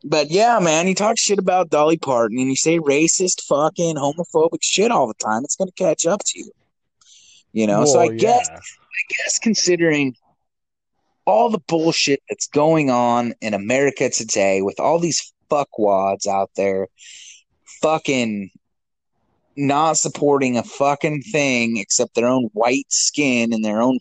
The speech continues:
Speaker 1: fucking white beliefs. Um, fucking, uh, I mean, I guess America got one win, and that is that fucking, that piece of shit is no longer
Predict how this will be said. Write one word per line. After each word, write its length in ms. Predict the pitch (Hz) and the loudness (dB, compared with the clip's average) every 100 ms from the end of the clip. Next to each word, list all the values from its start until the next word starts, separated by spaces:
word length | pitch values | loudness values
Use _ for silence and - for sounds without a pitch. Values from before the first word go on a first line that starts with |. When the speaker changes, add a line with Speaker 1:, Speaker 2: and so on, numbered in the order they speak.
| - | -2
Speaker 1:
fucking 280 | 131 - 104 104 | -2 -2 -4 -2
white 260 | 110 127 - | -2 -2 0
beliefs. 600 | 131 143 - 110 - - - - - - _ _ _ _ _ - | 0 0 -6 -8 -6 -6 -10 -20 -20 -20 _ _ _ _ _ -4
Um, 460 | 120 107 98 90 - _ _ _ _ _ _ - | 0 2 0 -2 -10 _ _ _ _ _ _ -14
fucking, 540 | - 175 170 175 165 | -4 -2 0 -2 0
uh, 420 | 165 160 156 143 - | 2 2 2 0 -2
I 100 | 147 | -2
mean, 160 | 151 151 | 0 0
I 20 | |
guess 480 | 180 - - - - _ _ _ _ - | 0 0 0 -2 -6 _ _ _ _ -4
America 480 | 156 170 208 - - | 0 0 0 -2 0
got 180 | 190 190 - | 0 0 -4
one 380 | 135 151 165 147 | 0 2 2 0
win, 360 | 147 110 98 _ _ _ _ _ _ _ - | 0 0 -6 _ _ _ _ _ _ _ -6
and 160 | 120 | 0
that 160 | 147 170 | 2 4
is 180 | 156 123 | 2 2
that 200 | 123 - | 0 0
fucking, 300 | 151 151 117 | -2 -2 -2
that 220 | 143 156 | -2 -2
piece 340 | - 185 180 151 | -6 -4 -2 -2
of 60 | - | -2
shit 480 | - - 170 120 - | -2 0 2 2 0
is 160 | 110 127 | -4 -2
no 120 | 135 | 0
longer 320 | 151 156 | 0 -2